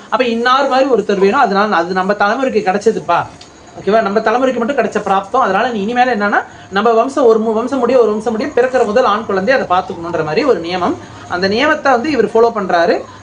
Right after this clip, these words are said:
அந்த ஃபாலோ பண்றதுக்காகவே அந்த படிகளை வேட்டையாடிட்டு வந்து சாப்பிட்டுட்டு படிகள்கிட்ட நின்று பார்த்துக்கிறது, படிகள்கிட்ட நின்று பார்த்துக்கிறது தான் கொச்சுக்கெடுத்த சுவாமியோட வேலை.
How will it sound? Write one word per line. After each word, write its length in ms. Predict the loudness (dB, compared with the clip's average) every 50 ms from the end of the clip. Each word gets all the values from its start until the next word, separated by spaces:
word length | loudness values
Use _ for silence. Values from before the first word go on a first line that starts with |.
| -16
அந்த 120 | -8 -6 -2 0
ஃபாலோ 160 | 2 4 4 4 2
பண்றதுக்காகவே 760 | 0 -2 0 -2 -2 -2 -4 -2 0 0 2 2 2 2 2
அந்த 180 | 0 0 0 0
படிகளை 420 | 0 0 2 2 2 2 2 2
வேட்டையாடிட்டு 680 | 2 2 0 0 0 2 2 2 2 2 0 -2 -2 -4
வந்து 220 | -4 -4 -4 -2 0
சாப்பிட்டுட்டு 460 | 2 2 2 0 -2 -6 -6 -4 -4 -4 -4 -6 -12 -8 -4 0
படிகள்கிட்ட 400 | 2 2 4 4 2 2 0 -2
நின்று 240 | -2 0 0 0 2
பார்த்துக்கிறது, 440 | 2 0 0 -2 -2 -4 -4 -4 -6 -6 -4 -2
படிகள்கிட்ட 400 | 2 2 2 2 2 0 -2 -2
நின்று 200 | -2 -2 -2 0
பார்த்துக்கிறது 460 | 0 0 0 0 -4 -6 -4 -2 0 0
தான் 160 | 0 0 2 0
கொச்சுக்கெடுத்த 440 | 0 0 0 -2 -2 -2 -2 -4 -2 0
சுவாமியோட 440 | 0 -2 0 -2 -2 0 2 2 2
வேலை. 220 | 2 2 2 0